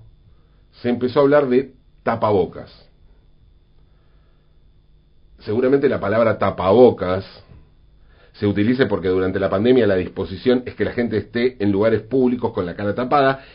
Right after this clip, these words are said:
y no necesariamente, o exclusivamente, con barbijo.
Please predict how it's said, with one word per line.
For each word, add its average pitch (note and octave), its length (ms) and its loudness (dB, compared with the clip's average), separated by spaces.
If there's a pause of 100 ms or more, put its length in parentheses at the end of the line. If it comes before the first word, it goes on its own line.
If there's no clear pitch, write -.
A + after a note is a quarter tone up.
y C3+ 140 0
no F3+ 120 4
necesariamente, C#3 960 4
o D2 160 -14
exclusivamente, F2 1040 -6
con E2+ 180 -10
barbijo. F2 460 -8